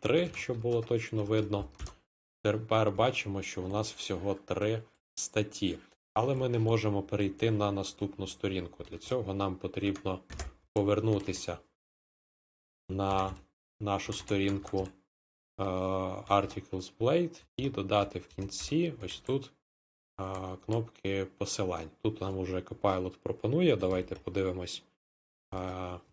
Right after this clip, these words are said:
чи правильно він це скаже. І він це правильно підказує.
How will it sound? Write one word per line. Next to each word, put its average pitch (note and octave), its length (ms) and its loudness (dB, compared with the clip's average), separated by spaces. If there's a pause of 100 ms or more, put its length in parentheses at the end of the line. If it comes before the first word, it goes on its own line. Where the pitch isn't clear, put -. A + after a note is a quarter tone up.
(340)
чи - 140 -4
правильно F2+ 520 2
він F#2 180 -4
це - 140 -6
скаже. D3 540 2 (1800)
І D3 140 2
він E3 120 2
це C3+ 140 -8
правильно C3 420 2
підказує. A#2+ 720 2